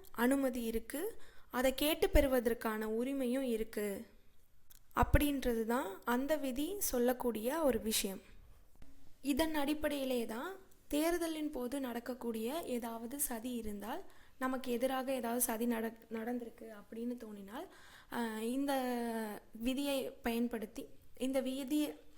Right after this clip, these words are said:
இந்த விதியை பயன்படுத்தி ஆவணங்களை பெற்று அதனோ-, அது எல்லாமே சரியா இருக்கா அப்படின்றத ஒரு செக் பண்ணிட்டு, அதன் மூலியமா தான் நமக்கான முறைகேடு எதுவும் நடந்திருந்தால்,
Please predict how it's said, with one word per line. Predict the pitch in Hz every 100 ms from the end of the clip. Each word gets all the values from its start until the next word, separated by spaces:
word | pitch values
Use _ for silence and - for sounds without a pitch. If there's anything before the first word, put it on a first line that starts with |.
| - -
இந்த | 262 269
விதியை | 254 254 285 294
பயன்படுத்தி | 269 240 247 247 233 247 349 -
ஆவணங்களை | 226 226 247 262 247 233
பெற்று | 214 220 - - 349 - - - -
அதனோ-, | 240 277 277 269
அது | - 240 240
எல்லாமே | 240 247 247 269
சரியா | 269 240 240
இருக்கா | 226 220 226 226
அப்படின்றத | 208 214 226 220 214 302 - - - -
ஒரு | 233 226
செக் | 247 240 -
பண்ணிட்டு, | 254 220 208 370
அதன் | 359 240 254 302 302
மூலியமா | 294 269 247 240
தான் | 262 330 311
நமக்கான | 254 254 254 240 269 403 - -
முறைகேடு | - 277 302 294 294 269
எதுவும் | 240 247 269
நடந்திருந்தால், | 247 226 233 240 220 220 320